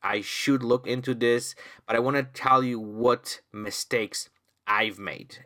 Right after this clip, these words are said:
and, and maybe that's gonna help you to pretty much don't make the, so, the same mistakes. And sometimes,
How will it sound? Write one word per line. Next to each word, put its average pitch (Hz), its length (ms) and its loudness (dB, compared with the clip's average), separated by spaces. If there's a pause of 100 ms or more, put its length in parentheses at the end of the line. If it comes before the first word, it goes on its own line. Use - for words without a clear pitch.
(120)
and, 101 180 -2
and 104 260 -4
maybe 113 360 -2
that's 101 300 -2
gonna 95 220 -4
help 101 380 0
you 90 140 -2
to 90 500 -2 (840)
pretty 180 160 4
much 151 300 4
don't 135 420 2
make 120 300 0
the, 113 100 -2
so, 110 300 2
the 110 180 -10
same 113 300 0
mistakes. 104 640 -2
And 110 300 -6
sometimes, 151 760 0